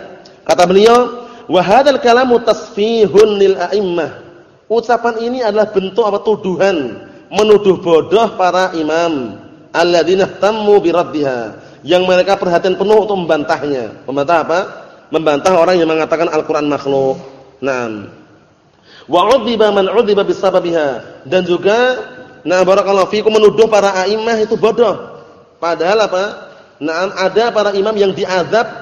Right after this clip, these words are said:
eh, dihukum, naam, dikarenakan sebab membela Al-Qur'an tadi itu. Perhatikan baik-baik, disebabkan membela Al-Qur'an tadi. Seperti apa? Kal Imam Ahmad. Seperti Imam Ahmad bin Hanbal, beliau ketika,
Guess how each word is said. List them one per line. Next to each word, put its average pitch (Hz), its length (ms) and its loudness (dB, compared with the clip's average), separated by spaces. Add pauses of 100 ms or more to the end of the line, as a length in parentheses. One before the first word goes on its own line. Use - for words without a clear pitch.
(560)
eh, 175 320 -2
dihukum, 202 880 0 (240)
naam, 202 560 -2 (1300)
dikarenakan 196 560 0
sebab 208 240 0
membela 185 320 0
Al-Qur'an 175 400 -2
tadi 151 240 -2
itu. 120 160 -8 (480)
Perhatikan 131 320 -8
baik-baik, 135 400 -4 (400)
disebabkan 151 480 -4
membela 160 320 2
Al-Qur'an 160 320 -2
tadi. 147 160 0
Seperti 151 320 -2
apa? 165 160 0
Kal 175 160 2
Imam 170 240 0
Ahmad. 190 560 -2 (160)
Seperti 165 400 -2
Imam 170 80 0
Ahmad 180 320 0
bin 165 80 -4
Hanbal, 202 400 2 (480)
beliau 185 480 -4
ketika, 190 640 -2